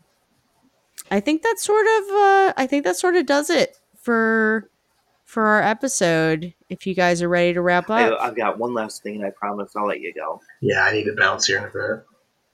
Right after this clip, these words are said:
Speaker 1: Okay, well, Alice
Speaker 2: Okay.
Speaker 1: has to go, but I am free to answer your question or respond to your
Speaker 2: <laughs>
Speaker 1: whatever you
Speaker 2: Well,
Speaker 1: have.
Speaker 2: it, it's
Speaker 1: <laughs>
Speaker 3: Okay, sorry about that.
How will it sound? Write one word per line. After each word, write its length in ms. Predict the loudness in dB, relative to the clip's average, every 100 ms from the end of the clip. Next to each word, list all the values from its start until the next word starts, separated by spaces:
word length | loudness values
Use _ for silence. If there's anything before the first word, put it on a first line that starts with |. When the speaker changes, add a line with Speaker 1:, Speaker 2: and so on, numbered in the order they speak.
| -12 -8
Speaker 1:
Okay, 260 | -2 0
well, 140 | 0 0
Alice 340 | 2 2 0
Speaker 2:
Okay. 80 | -2
Speaker 1:
has 120 | -4 -4
to 80 |
go, 260 | -2 0 0
but 200 | -2 -8 _
I 540 | 0 2 4 2 0 0
am 160 | -2 -2
free 420 | -2 -2 -2 -6 -4
to 140 | -2
answer 320 | 0 -2 -4 -4
your 180 | -4
question 640 | -4 -4 -4 -6 -4 -4 -6
or 380 | -6 -6 -6 -8 -12 -20 _ _
respond 520 | -6 -4 -2 0 -2 -4
to 100 | -4
your 760 | -2 0 0 -2 -2 -2 -2 -6 _ -20 -20 _ -20 _ -4
Speaker 2:
<laughs> 140 | -2
Speaker 1:
whatever 300 | 2 2 0
you 140 | -2 0
Speaker 2:
Well, 200 | 2 2
Speaker 1:
have. 60 | 0
Speaker 2:
it, 240 | -2 -4 -2
it's 320 | -2 -2 -4
Speaker 1:
<laughs> 1120 | -6 -8 _ _ _ _ -20 -20 _ _ -10
Speaker 3:
Okay, 360 | -6 -4 -4 -6
sorry 240 | 0 0 0
about 220 | -2 -2
that. 320 | -2 -2 -6